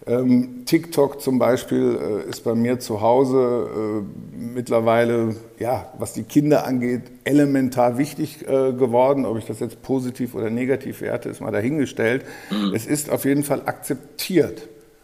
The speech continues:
Speaker 1: Und, ähm, ich finde, das muss man dann auch, wenn man's nicht respektiert, Kai, dann muss man es wenigstens akzeptieren. Gazprom ist seit Jahren,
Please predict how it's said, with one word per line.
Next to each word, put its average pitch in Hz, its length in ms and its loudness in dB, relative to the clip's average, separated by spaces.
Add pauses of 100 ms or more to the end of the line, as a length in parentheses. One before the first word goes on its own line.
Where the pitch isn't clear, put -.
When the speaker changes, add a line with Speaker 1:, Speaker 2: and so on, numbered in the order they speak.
(440)
Speaker 1:
Und, 123 380 0
ähm, 123 300 4 (100)
ich 127 140 -8
finde, 143 180 0
das 127 160 -2
muss 143 180 -2
man 135 140 0
dann 131 160 2
auch, 151 480 0 (400)
wenn 110 80 -2
man's 120 220 -2
nicht 107 180 -8
respektiert, 127 600 -4
Kai, 117 180 -4
dann 110 100 -6
muss 113 200 -8
man - 120 -6
es - 160 -10
wenigstens - 460 -8
akzeptieren. 104 580 -8
Gazprom 123 540 -2
ist - 160 -8
seit 117 260 -2
Jahren, 123 800 0